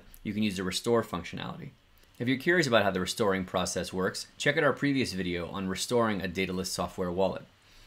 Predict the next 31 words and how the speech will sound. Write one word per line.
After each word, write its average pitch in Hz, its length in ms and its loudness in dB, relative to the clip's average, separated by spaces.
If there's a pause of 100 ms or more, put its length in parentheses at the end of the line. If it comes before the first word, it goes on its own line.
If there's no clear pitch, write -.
So - 120 -4
let's 131 120 0
continue 147 340 0
looking 120 300 0
around. 92 340 0 (360)
We 113 100 -2
can 110 160 0
see 156 240 0
here 143 240 2
that 117 100 2
if 98 140 0
we 95 100 -2
go 90 140 -2
back 90 180 -4
to - 120 -8
our 90 40 -4
wallet, 113 300 2 (340)
we 113 140 2
can, 107 400 2
um, 92 420 0
send 123 480 2
some 120 180 0
ada, 110 440 2 (160)
we 113 100 -2
can 101 180 -2
receive 95 480 0
ada. 107 320 2
Here 131 220 4
are 117 200 8
our 98 160 6
addresses 113 760 -2